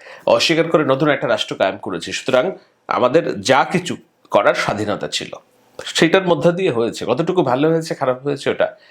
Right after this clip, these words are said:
ভিন্ন বিষয়। সুতরাং আমাদের জাতীয় জীবনে অভ্যুত্থানের পরে যে সরকার আসে, সেটার ম্যান্ডেট কতখানি, সেটি কেবলমাত্র আমরা উদাহরণ হিসেবে দেখব ঊনসত্তর এবং নব্বই, এর বাইরে।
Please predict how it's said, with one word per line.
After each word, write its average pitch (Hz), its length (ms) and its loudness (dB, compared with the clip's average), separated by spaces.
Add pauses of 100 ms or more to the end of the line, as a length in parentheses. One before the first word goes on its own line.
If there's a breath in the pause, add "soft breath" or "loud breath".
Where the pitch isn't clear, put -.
(140)
ভিন্ন 131 220 2
বিষয়। 87 300 -8 (560 soft breath)
সুতরাং 185 280 4
আমাদের 175 260 2
জাতীয় 123 340 4
জীবনে 110 520 -2 (720)
অভ্যুত্থানের 160 640 2 (300)
পরে 117 520 2
যে 120 140 0
সরকার 110 500 0 (320 soft breath)
আসে, 92 440 -2
সেটার 113 340 0 (400 loud breath)
ম্যান্ডেট 160 380 2
কতখানি, - 580 -4
সেটি 135 400 -4
কেবলমাত্র 120 600 -2
আমরা 95 440 -4 (460)
উদাহরণ 139 360 2
হিসেবে 135 300 -6
দেখব 113 320 -4
ঊনসত্তর 123 640 -2 (420 soft breath)
এবং 131 400 0
নব্বই, 90 480 -4 (540 soft breath)
এর 123 160 -2
বাইরে। 107 480 -2